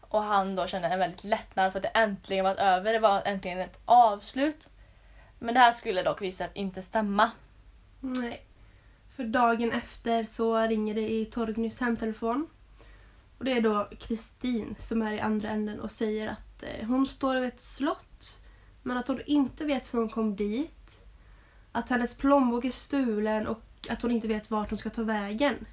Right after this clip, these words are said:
Speaker 1: Mm.
Speaker 2: Och Torgny, han får ju... Eller det här är jättekonstigt för honom, han får ju massa tankar i huvudet så här, "Men vad händer nu, liksom?" Och, men han bestämmer sig för att åka och hjälpa henne.
Speaker 1: Ja.
Speaker 2: Och, eh, han åker till det här slottet då och hittar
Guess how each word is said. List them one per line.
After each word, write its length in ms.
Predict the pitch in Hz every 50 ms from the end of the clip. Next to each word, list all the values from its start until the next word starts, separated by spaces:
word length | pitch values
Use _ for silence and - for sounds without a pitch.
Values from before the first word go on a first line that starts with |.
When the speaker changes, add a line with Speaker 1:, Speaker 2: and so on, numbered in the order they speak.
| -
Speaker 1:
Mm. 280 | - 220 208 208 208 208 202 - - - - - - - - - - - - - -
Speaker 2:
Och 160 | - - -
Torgny, 440 | - - 254 220 208 202 220 233 254
han 180 | 254 233 240 240
får 180 | - 277 269
ju... 340 | 254 233 226 220 220 220 - - - - - - - - - _ - - -
Eller 120 | 240 233
det 80 | 220 233
här 180 | 233 254 269
är 40 | 277
jättekonstigt 600 | 269 247 240 - - 220 - 226 226 254 285 262
för 60 | 277
honom, 240 | 262 233 208 220 214
han 120 | 214 226
får 140 | 220 254 247
ju 140 | 247 233 226
massa 280 | 226 226 214 220 233 226
tankar 280 | - 240 226 208 226
i 40 | 220
huvudet 320 | 220 202 202 220 226 220
så 60 | - 233
här, 80 | 233 233
"Men 120 | 226 220
vad 80 | 220 214
händer 200 | 214 214 214 226
nu, 160 | 247 254 240
liksom?" 220 | 254 208 - - - - - - - - - - - - - - - - - -
Och, 200 | 226 220 226 -
men 140 | 247 240 254
han 100 | 269 262
bestämmer 360 | 269 262 262 233 220 214 208
sig 140 | 208 214 208
för 80 | 208 214
att 60 | 214
åka 120 | 214 214 -
och 60 | 220
hjälpa 300 | 214 214 196 - - 208
henne. 260 | 208 208 226 240 233 - - - - - -
Speaker 1:
Ja. 260 | 196 185 165 - - - - - - - - - - - - - - - - - _ - - -
Speaker 2:
Och, 380 | - 269 247 - - - - -
eh, 200 | 247 240 240 233 -
han 200 | 240 262 254 254
åker 300 | 262 254 240 233 - -
till 120 | 294 285
det 60 | 277
här 140 | 269 233 220
slottet 440 | 214 - - 220 202 - - - -
då 80 | - -
och 220 | - - 226 208
hittar 680 | 233 254 - - - - - - - - 92 - -